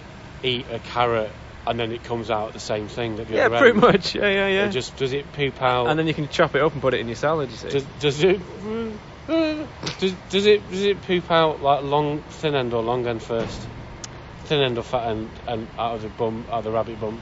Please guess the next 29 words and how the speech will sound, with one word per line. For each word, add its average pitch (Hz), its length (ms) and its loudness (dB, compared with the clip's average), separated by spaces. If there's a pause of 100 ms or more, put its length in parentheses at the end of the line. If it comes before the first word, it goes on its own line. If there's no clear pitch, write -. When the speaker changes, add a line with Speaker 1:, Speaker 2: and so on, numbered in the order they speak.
Speaker 2:
It 175 220 0
depends 170 720 2
on 147 280 0
the 143 140 0
age 139 280 2
of 120 80 -6
the 120 80 -4
rabbit. 113 340 2 (1040)
Older 151 280 6
the 143 80 4
rabbit, 131 260 6
the - 80 -6
thinner 120 360 0
end 117 440 -4
comes 113 220 -4
out 110 160 0
first. 107 320 -6 (260)
Speaker 1:
Okay, 104 340 -4
bored 127 240 0
now. 113 180 0
So 156 180 -4
the 180 220 -2
next 302 440 6
Speaker 2:
<laughs> - 20 2
Speaker 1:
question, 233 920 2 (640)
next, 427 400 2 (240)
next 370 260 4
question. 151 460 2
Rabbits, 165 540 4